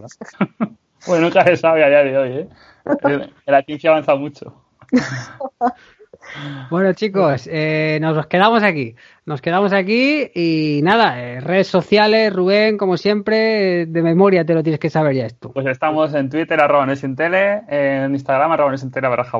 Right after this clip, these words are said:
Speaker 1: podcast, en nuestro usuario en Facebook, No es sin tele, y nuestro correo electrónico, no es sin tele podcast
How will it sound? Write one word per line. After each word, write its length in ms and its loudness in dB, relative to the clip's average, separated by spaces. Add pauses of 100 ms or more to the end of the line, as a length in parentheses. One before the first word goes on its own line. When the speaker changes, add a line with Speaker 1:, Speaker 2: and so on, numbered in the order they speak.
(100)
Speaker 1:
podcast, 680 2
en 120 -6
nuestro 240 -10
usuario 260 -4
en 120 -6
Facebook, 320 -10
No 60 -8
es 80 -10
sin 180 -10
tele, 300 2
y 40 -2
nuestro 300 -6
correo 220 -2
electrónico, 580 -2
no 80 -2
es 60 -10
sin 120 -8
tele 180 -2
podcast 600 0